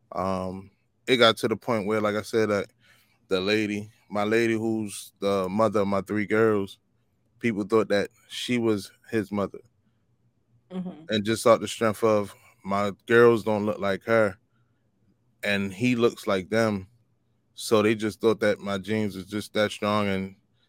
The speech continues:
Speaker 1: she was his mother. Um,
Speaker 2: Mm-hmm.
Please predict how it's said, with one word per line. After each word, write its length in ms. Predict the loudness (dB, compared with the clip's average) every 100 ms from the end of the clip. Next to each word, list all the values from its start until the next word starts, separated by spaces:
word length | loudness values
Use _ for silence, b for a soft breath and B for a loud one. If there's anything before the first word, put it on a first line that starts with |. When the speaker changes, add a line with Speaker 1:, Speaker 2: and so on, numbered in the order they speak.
| _ _ _
Speaker 1:
she 200 | -8 -2
was 240 | 0 0 -2
his 160 | -4
mother. 340 | 0 0 0 -6 _ _ _ -8
Um, 440 | -4 -2 -4 -8 -14 _ _ _ _ _ -12
Speaker 2:
Mm-hmm. 300 | -8 -8 -10